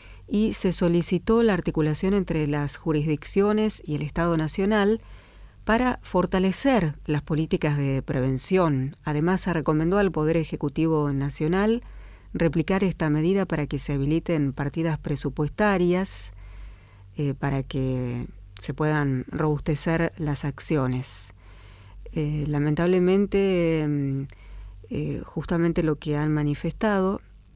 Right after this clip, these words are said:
es lo que ya sabemos, ¿no? Es lo que ya sabemos, ¿no? Que estamos frente a un escenario que se puede repetir de manera recurrente en el tiempo, con este periodo de sequías prolongadas,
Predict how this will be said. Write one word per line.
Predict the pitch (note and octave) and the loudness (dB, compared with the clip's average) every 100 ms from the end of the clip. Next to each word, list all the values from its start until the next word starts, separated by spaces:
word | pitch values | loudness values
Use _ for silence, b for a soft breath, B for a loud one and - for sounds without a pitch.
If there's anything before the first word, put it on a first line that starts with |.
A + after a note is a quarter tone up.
| - | -10
es | D#3 D3+ E3+ - - | -4 -2 -4 -8 -8
lo | C#3+ C3+ | -8 -6
que | C#3+ | -8
ya | C3+ C#3+ C#3+ | -4 -4 -4
sabemos, | - D3 G3+ F3 D3 | -4 0 2 4 2
¿no? | D3 F3 - - - | 2 0 0 -12 -6
Es | D3+ D#3+ - - - | -2 -2 -4 -8 -8
lo | C3+ C3+ | -8 -6
que | C3+ | -8
ya | D3 C#3+ - | -4 -4 -4
sabemos, | - D#3 G3+ D#3+ C#3+ | -4 0 2 4 2
¿no? | D3+ F3 | 2 2
Que | D3 | 0
estamos | - D#3 D3+ - | 0 0 0 -4
frente | - D#3+ D#3 | -2 0 0
a | D3+ | 0
un | D#3 | 0
escenario | D3+ - D#3+ E3+ E3+ F3+ G#3 b b b b b b - | 0 0 0 2 4 2 2 b b b b b b -12
que | - C#3 | -6 -4
se | - C#3+ | -4 -8
puede | - D#3+ D#3+ D#3+ | 0 2 4 4
repetir | D3 D3 D#3 - G3 G3 F#3+ - - | 0 0 -2 2 4 4 2 -4 -4
de | D3 | -2
manera | C#3 D3 D#3+ D3 C#3 B2+ - F#3+ | 0 0 0 -2 -2 -4 -6 -6
recurrente | D3 D3 D#3+ F#3 G3 F#3 E3+ D#3 | -4 -4 -2 2 4 4 2 2
en | D3+ | 0
el | D#3 D#3+ | 2 0
tiempo, | G3+ G#3+ F#3+ F3+ E3 F#3+ G#3+ b b b b b | 2 4 6 4 2 0 0 b b b b b
con | - C3 | -6 -4
este | C#3 D3+ | -2 -2
periodo | C#3+ C#3+ D3+ C#3+ | 0 2 2 2
de | C#3+ C#3 | 0 -2
sequías | D3+ C3+ E3 D3+ | -4 -2 -2 -2
prolongadas, | - D3 D3+ D#3+ E3+ E3+ D#3+ D#3+ - | -2 0 2 2 2 2 2 -2 -6